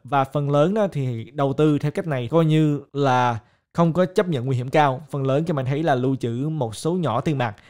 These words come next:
sau đó là những trái phiếu ngắn hạn và dài hạn. Và đầu tư đó thì không có nhiều. Thực sự đầu tư đó thì các bạn thấy được là cái con số đầu tư bên đây đó thì chỉ có là khoảng chừng là mười, mười một phần trăm mà thôi.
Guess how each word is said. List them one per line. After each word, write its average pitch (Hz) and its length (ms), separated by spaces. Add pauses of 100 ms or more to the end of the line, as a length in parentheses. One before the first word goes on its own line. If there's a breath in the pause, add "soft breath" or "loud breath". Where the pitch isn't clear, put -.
(120)
sau 147 340
đó 143 280
là 147 140
những 117 220
trái 143 200
phiếu 160 160
ngắn 170 160
hạn 120 220
và 123 60
dài 123 200
hạn. 117 280 (300 soft breath)
Và 131 280
đầu 143 280
tư 165 220
đó 165 160
thì 143 80
không 143 180
có 160 60
nhiều. 131 280 (120)
Thực 147 140
sự 139 140
đầu 127 140
tư 151 240
đó 156 120
thì 135 100
các 131 80
bạn 123 120
thấy 135 80
được 120 200
là 117 220 (320 soft breath)
cái 160 120
con 147 260
số 156 200
đầu 151 120
tư 143 180
bên 135 140
đây 135 220
đó 139 100 (220)
thì 131 160
chỉ 123 180
có 139 240
là 165 80
khoảng 127 140
chừng 123 220
là 113 220
mười, 123 360
mười 123 100
một 117 180
phần 120 120
trăm 135 200
mà 123 60
thôi. 139 300